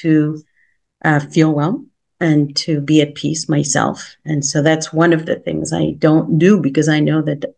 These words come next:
that doesn't bring me peace inside. And it's my responsibility to have my peace inside, actually. So it's not just, like,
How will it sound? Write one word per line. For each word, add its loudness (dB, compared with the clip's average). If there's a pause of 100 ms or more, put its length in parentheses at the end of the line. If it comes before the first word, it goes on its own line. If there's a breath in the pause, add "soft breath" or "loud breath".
(260)
that -4
doesn't 0
bring 0
me 0
peace -6
inside. -4 (520 loud breath)
And 4
it's 2
my 4
responsibility 2
to -4
have -4
my 0
peace -8
inside, -6
actually. -8
So -2
it's -4
not 0
just, -6
like, -8